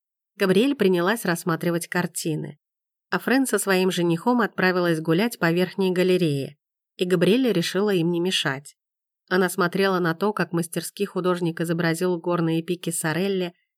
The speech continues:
озеро и зелёную долину, и на неё снова навалилась тоска, словно эти картины внезапно стали дверью в прошлое, которую она нечаянно отворила. Вчера, обедая с отцом, она расспрашивала его о поездке,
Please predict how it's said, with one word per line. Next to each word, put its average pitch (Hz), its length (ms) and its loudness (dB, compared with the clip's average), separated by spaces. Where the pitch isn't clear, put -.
озеро 185 440 2
и 156 40 0
зелёную 165 460 2
долину, 185 520 -2
и 202 100 2
на 202 100 4
неё 202 280 2
снова 226 320 0
навалилась 185 560 0
тоска, 175 600 -4
словно 185 360 0
эти 175 200 0
картины 170 520 -2
внезапно 175 500 -2
стали 170 320 -4
дверью 180 380 0
в - 80 -16
прошлое, 160 680 -4
которую 196 500 2
она 170 140 2
нечаянно 165 600 0
отворила. 156 640 -2
Вчера, 196 420 2
обедая 165 420 2
с 160 120 -4
отцом, 208 380 -2
она 165 180 2
расспрашивала 175 680 -2
его 175 260 -2
о 165 80 0
поездке, 180 800 -2